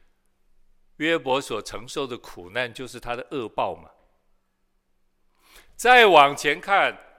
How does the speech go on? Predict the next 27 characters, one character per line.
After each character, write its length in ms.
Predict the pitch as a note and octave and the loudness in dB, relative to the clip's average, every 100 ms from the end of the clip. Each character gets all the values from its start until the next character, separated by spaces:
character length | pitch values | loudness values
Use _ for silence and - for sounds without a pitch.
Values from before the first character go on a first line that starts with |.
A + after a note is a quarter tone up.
| _ | _
那 160 | A3 A3 | -8 -6
约 200 | A#3 B3 | 0 0
伯 240 | G3+ F#3 | 2 2
为 180 | A3+ G3+ | 4 2
什 160 | - C#3 | 0 -8
么 140 | E3 | -8
会 140 | F#3+ | -6
承 280 | E3 - B2 | -4 -4 -4
受 200 | - F3 | -4 -6
恶 260 | - G3+ D3+ | -4 -2 0
报 300 | - C#3+ B2 | 2 0 0
呢？ 180 | G#2+ G2 _ _ _ _ _ _ _ _ _ _ _ | -8 -16 _ _ _ _ _ _ _ _ _ _ _
岂 200 | - C#3+ | -14 -12
不 140 | C#3 F#3 | -12 -10
是 140 | G#3+ | -10
约 200 | F3+ F3+ | -4 -4
伯 240 | D#3 C#3 | -4 -6
行 400 | C#3 - A#2+ A2 - | -4 -6 -8 -12 -6
恶 220 | G3+ B2+ | -4 -4
吗？ 200 | G#2+ G2 _ _ _ _ _ _ _ _ _ _ _ _ _ _ _ _ _ _ | -8 -20 _ _ _ _ _ _ _ _ _ _ _ _ _ _ _ _ _ _
这 160 | - G3+ | -8 -2
个 80 | F3 | 2
人 180 | D3 - | 2 0
指 220 | - A2+ | -8 -10
责 180 | A2+ B2+ | -6 -4
约 200 | C#3 D3 | -4 -4
伯， 380 | B2 G2 G#2 | -4 -6 -8